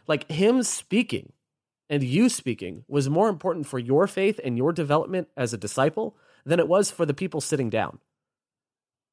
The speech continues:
I would argue that any youth or young adult that is, that is preaching, that hasn't really found the fullness of their identity in Christ, fully found their calling, uh, in, in, or embraced their calling as a follower of Jesus, like,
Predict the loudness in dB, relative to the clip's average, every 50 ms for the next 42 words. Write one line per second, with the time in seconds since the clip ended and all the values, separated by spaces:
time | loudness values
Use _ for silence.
0 | _ _ 2 4 6 4 4 4 4 2 4 2 -2 2 2 2 2 2 -2 -2
1 | -2 -4 -2 0 0 0 0 -2 -4 -4 -2 0 0 0 0 2 4 4 2 2
2 | 2 -2 -2 -2 -2 -4 -8 -14 _ -2 -2 0 0 -4 -6 _ _ -6 -6 -6
3 | -2 -2 -2 0 0 -2 0 2 0 2 2 0 -4 -4 _ _ _ _ -6 -2
4 | 0 0 0 -2 _ 2 2 2 4 2 0 -2 -2 -4 -2 -2 -2 -4 -4 -4
5 | -2 0 0 0 2 0 0 0 0 0 -2 -4 -6 -4 -2 0 0 0 0 -4
6 | -12 _ _ _ _ _ _ 2 4 4 4 4 4 4 4 4 4 2 0 0
7 | 2 2 4 4 4 2 0 -2 -4 -6 -8 -8 -8 -6 -6 -4 -4 -4 -6 _
8 | _ _ -18 -16 -6 -4 -2 -2 -2 -2 -4 -6 -4 -2 0 2 2 2 2 -2
9 | -2 -2 -2 0 0 -2 -4 -2 0 0 2 2 2 0 0 -2 -4 -4 0 2
10 | 4 4 4 4 2 0 -2 -2 -6 -8 -6 -6 -6 -8 -4 -2 -2 -2 -2 -4